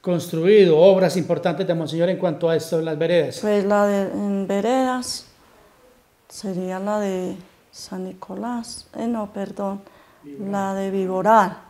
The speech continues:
Speaker 2: en las veredas la de Viboral. Eh, aquí en Aguas, pues el Renan Barco le prestó mucha atención a esa,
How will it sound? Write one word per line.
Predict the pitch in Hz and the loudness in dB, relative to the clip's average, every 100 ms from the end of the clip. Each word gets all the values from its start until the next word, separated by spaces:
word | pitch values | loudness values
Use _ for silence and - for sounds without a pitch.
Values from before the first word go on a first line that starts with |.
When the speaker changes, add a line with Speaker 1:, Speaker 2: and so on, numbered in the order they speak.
| _ _ _ - | _ _ _ -4
Speaker 2:
en | 202 | -2
las | 190 185 190 | 0 -2 -2
veredas | 196 233 254 226 | 0 0 0 0
la | 202 | 0
de | 190 | 0
Viboral. | 185 180 180 196 185 180 - _ _ _ _ _ _ 202 | -2 -2 -2 0 -2 -4 -16 _ _ _ _ _ _ -4
Eh, | 208 208 | 2 4
aquí | 202 202 202 | 2 0 -2
en | 208 | 2
Aguas, | 226 269 269 262 | 2 4 4 4
pues | 226 | 0
el | 208 | 0
Renan | 185 185 180 180 | 0 0 -2 0
Barco | 202 240 285 - 247 240 | 4 4 2 -6 -10 -6
le | 202 202 | -6 -6
prestó | 214 202 190 | -8 -8 -8
mucha | 190 196 214 | -8 -8 -8
atención | 208 190 180 190 180 | -8 -8 -10 -8 -8
a | 185 196 | -4 -4
esa, | 196 202 196 | -6 -8 -8